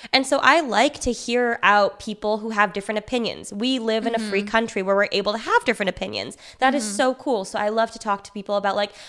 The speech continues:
Speaker 1: "Well, what do you think about this?" And, you know, whether it has to do with politics or religion, whatever it is, I love to talk about people, talk to people about it, get their countering opinions.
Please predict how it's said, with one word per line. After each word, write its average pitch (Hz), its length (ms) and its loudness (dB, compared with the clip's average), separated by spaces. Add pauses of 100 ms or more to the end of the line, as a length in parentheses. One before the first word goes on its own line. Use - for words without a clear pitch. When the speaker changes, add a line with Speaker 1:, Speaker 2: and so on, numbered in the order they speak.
(100)
Speaker 1:
"Well, 202 100 -2
what 190 140 2
do 190 60 -6
you 214 40 -6
think 254 180 -4
about 330 300 -2
this?" 480 420 0
And, 208 440 0
you 214 80 -2
know, 185 260 2
whether 196 360 2
it - 20 2
has 202 140 0
to - 60 -10
do 202 60 -4
with 180 100 -8
politics 247 760 0
or 180 400 2 (320)
religion, 240 560 2
whatever 247 400 6
it 185 100 4
is, 170 300 -4
I 226 80 2
love 220 160 4
to 214 80 -12
talk 240 160 0
about 196 160 0
people, 180 420 -4
talk 254 140 2
to - 60 -14
people 214 200 -2
about 180 280 2
it, 175 100 -4
get 185 160 -4
their 190 380 4
countering 190 420 0
opinions. 214 560 -4